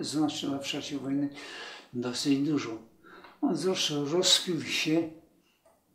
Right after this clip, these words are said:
i przychodził już taki pijany, znał się, na przykład było takie małżeństwo Schellerów. Scheller był komisarzem Iwonicza Zdroju z pochodzenia, e, Niemiec, ale Volkslisty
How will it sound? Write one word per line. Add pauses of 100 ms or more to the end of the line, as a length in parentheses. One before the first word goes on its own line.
(100)
i
przychodził (800)
już
taki
pijany,
znał
się,
na
przykład
było
takie
małżeństwo
Schellerów. (400)
Scheller
był
komisarzem
Iwonicza
Zdroju (360)
z
pochodzenia,
e,
Niemiec,
ale
Volkslisty